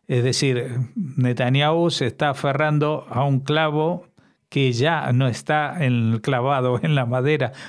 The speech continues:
por dar un símil, ¿no? Es decir, que está tratando de, de salvar su propio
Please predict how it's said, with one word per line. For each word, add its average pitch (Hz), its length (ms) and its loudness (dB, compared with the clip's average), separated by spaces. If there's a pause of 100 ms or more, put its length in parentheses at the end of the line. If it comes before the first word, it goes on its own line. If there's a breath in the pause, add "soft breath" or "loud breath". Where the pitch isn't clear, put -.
(160 loud breath)
por 131 200 0
dar 135 200 2
un 123 140 2
símil, 120 500 2
¿no? 180 220 0 (300 loud breath)
Es 127 180 0
decir, 131 480 0
que 127 720 0
está 160 320 -2
tratando 160 720 2 (380 loud breath)
de, 127 580 2
de 120 200 0
salvar 143 540 0
su 151 320 0
propio 147 960 2